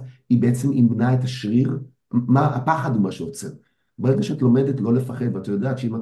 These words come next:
פונה לעשרה מעסיקים, אז ארבעה, חמישה יתרקו לך את הטלפון, ושלושה לא ידברו, אבל שניים יקבעו פגישה, ו-, אז ברגע שאת מגיעה להבנה הזאת,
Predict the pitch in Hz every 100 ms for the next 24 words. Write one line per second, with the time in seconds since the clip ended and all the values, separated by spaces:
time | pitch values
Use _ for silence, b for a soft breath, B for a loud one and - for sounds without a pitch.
0 | - 104 110 110 B B B B _ 117
1 | - - 165 156 143 104 - 101 - 87
2 | - b b b - 127 135 135 151 -
3 | 127 127 135 - 127 123 123 120 104 98
4 | 107 123 117 - 113 127 120 104 98 98
5 | 107 101 127 139 143 107 110 104 92 -
6 | 131 120 95 98 120 - - 117 127 -
7 | 151 104 117 135 - 95 98 170 131 87